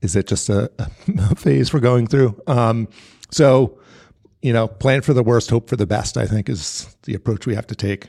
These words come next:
Um, but we do have some of this dry cow pasture that we were using pretty, uh, I mean, it was a core part of our pasture rotation for my first two or three years here. Uh, last, last year, I think we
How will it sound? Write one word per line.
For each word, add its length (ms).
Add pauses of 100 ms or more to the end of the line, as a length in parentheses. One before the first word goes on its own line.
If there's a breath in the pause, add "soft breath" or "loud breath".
(140)
Um, 420 (420 loud breath)
but 200
we 140
do 260
have 520 (720 loud breath)
some 220
of 140
this 160
dry 240
cow 180
pasture 440
that 160
we 280 (440)
were 180
using 480
pretty, 480 (260)
uh, 240
I 60
mean, 220
it 100
was 160
a 60
core 320
part 240
of 120
our 120
pasture 340
rotation 500
for 140
my 160
first 320
two 100
or 80
three 200
years 300
here. 340 (180)
Uh, 360 (1300 loud breath)
last, 600
last 340
year, 180
I 100
think 260
we 440